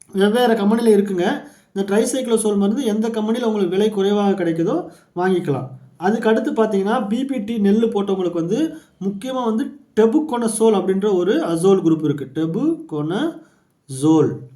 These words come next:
டெபுகோனசோல். இது வந்து இருநூத்தம்பது மில்லி ஒரு ஏக்கருக்குங்க. அதாவது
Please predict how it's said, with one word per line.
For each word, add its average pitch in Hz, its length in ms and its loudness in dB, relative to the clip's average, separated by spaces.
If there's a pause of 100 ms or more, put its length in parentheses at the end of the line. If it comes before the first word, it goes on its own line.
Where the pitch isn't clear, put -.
(540)
டெபுகோனசோல். 175 760 -2
இது 214 200 -2
வந்து 202 260 0
இருநூத்தம்பது 196 840 -2
மில்லி 190 580 0 (640)
ஒரு 196 240 0
ஏக்கருக்குங்க. 139 720 -2 (500)
அதாவது 185 480 -6